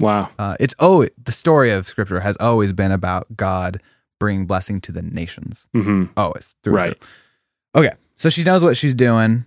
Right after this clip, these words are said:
Speaker 1: Mm-hmm.
Speaker 2: it would seem. She does a priestly role and doesn't seem to, that doesn't seem to be a,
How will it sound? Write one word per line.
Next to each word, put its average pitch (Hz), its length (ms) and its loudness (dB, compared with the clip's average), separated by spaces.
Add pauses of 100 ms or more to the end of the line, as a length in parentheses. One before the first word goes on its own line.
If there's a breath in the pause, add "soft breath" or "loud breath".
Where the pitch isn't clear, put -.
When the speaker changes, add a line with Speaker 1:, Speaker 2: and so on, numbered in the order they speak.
Speaker 1:
Mm-hmm. 98 260 -2
Speaker 2:
it 110 60 2
would 117 100 2
seem. 104 460 0
She - 180 -2
does 147 100 4
a 160 40 0
priestly 165 400 0
role 147 420 4
and 135 140 2
doesn't 127 240 2
seem 143 280 0
to, 131 100 0
that 127 160 2
doesn't 127 180 0
seem 139 140 0
to 127 80 2
be 123 160 2
a, 117 240 0